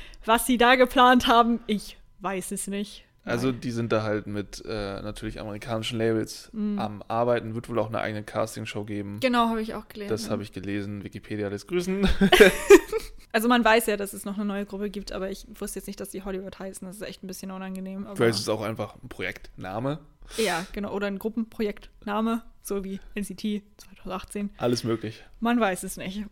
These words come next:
Speaker 1: N C T one two seven und N C T Dream sind meistens die gleichen Mitglieder.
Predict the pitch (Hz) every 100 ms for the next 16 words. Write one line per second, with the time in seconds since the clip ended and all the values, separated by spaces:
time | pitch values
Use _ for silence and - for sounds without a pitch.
0 | _ - 233 233 247 240 240 233 254 247
1 | 262 240 240 - 220 220 214 220 202 -
2 | 226 247 285 240 214 208 214 220 - 196
3 | 202 202 220 262 269 277 - 277 294 285
4 | 330